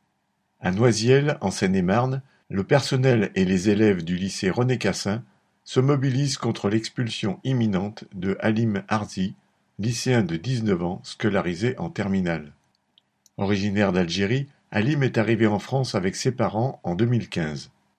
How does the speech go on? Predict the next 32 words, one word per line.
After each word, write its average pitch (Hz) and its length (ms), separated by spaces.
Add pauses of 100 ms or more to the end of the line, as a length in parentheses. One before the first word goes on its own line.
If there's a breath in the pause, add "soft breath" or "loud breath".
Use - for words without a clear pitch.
(460)
Il 98 140
devait 139 260
passer 127 320
son 107 160
bac 107 320
en 85 140
juin 113 240
prochain 92 480 (480 soft breath)
et 107 180
espérait 135 460
une 117 100
régularisation 107 960
dans 90 140
quelques 117 320
mois, 85 400 (420)
après 95 280
trois 127 380
ans 120 80
de 85 100
scolarité 104 680
sur 98 180
le 80 140
territoire 87 500
français. 87 480 (1080)
Mais 104 160
il 139 160
a 156 60
été 139 200
arrêté 117 320
le 92 140
dix-neuf 113 420
octobre, 113 480